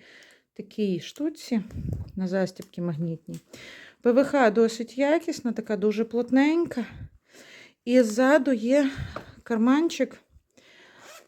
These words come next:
для всяких дрібничок, для ножиць, щоб П В Х явно не, не цей, не пошкодити. І я просто, знаєте, коли побачила оцих цікавих ведмедиків, мені було вже все одно, якого він розміру, я просто його хотіла.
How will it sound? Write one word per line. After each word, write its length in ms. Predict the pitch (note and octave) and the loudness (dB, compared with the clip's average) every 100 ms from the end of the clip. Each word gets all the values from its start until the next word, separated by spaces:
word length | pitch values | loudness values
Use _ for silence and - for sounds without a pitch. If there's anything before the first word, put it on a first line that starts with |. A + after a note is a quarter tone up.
| _ | _
для 580 | G3 G3+ G#3+ A3+ A#3 A#3 - - - - - - - _ _ _ _ _ _ _ - - | -6 2 4 4 4 6 4 2 -2 -8 -12 -18 -20 _ _ _ _ _ _ _ -20 -20
всяких 380 | - G#3+ G#3+ F#3+ | -4 -2 0 0
дрібничок, 640 | G3+ A3 C#4 - - A#3 E3+ | 2 4 4 4 0 -6 -4
для 120 | F#3+ | -2
ножиць, 640 | G#3 C#4 D4 A#3 - - | 2 0 0 -2 -4 -14
щоб 260 | - - - | -20 -20 -10
П 100 | F3+ | -8
В 100 | F#3 | -6
Х 180 | - F3 | -4 -2
явно 300 | D#3+ D3+ D#3+ | -2 -2 -4
не, 240 | D#3+ D#3 - - - - - - | -4 -8 -12 -20 -20 -20 -20 -8
не 200 | F3 E3+ | -4 -4
цей, 440 | - - D#3+ D3+ | -6 -6 -2 -2
не 120 | D#3 | -2
пошкодити. 920 | - F3 - - E3+ D#3+ D#3+ F3+ - - | -4 -10 -10 -10 -8 -8 -10 -8 -8 -2
І 140 | A3+ | 0
я 280 | A#3+ A3+ D#4 | 2 2 2
просто, 340 | F4+ E4 - | 2 -2 -4
знаєте, 340 | D4+ G#4 A4 D#4+ | -6 -6 -6 -4
коли 200 | E4 E4 | 0 0
побачила 500 | D4+ D4 D#4 - C#4 | 0 2 2 0 -4
оцих 300 | C4+ - D4 | -4 -6 -8
цікавих 560 | - C4+ C#4+ C4+ C#4 C#4+ | -10 -6 -4 -2 -4 -4
ведмедиків, 640 | C#4 D#4 D4 D4+ B3+ A3 | -4 -2 -4 -4 -4 0
мені 240 | A#3+ B3 | 2 2
було 300 | A3 A3+ A3+ | 0 -2 -4
вже 200 | G#3 G3 | -4 -8
все 240 | G3 - G#3 | -10 -6 -4
одно, 220 | F#3 G3 | -4 -6
якого 300 | F#3+ A3 A3+ | -6 -4 -2
він 140 | B3+ | 0
розміру, 380 | C#4 C#4 B3+ G#3 | 0 0 0 0
я 60 | G3+ | -2
просто 340 | A3 - G#3 | -6 -8 -8
його 140 | G3 | -8
хотіла. 500 | G3+ A3 B3 D4 D4+ | -10 -14 -10 -8 -8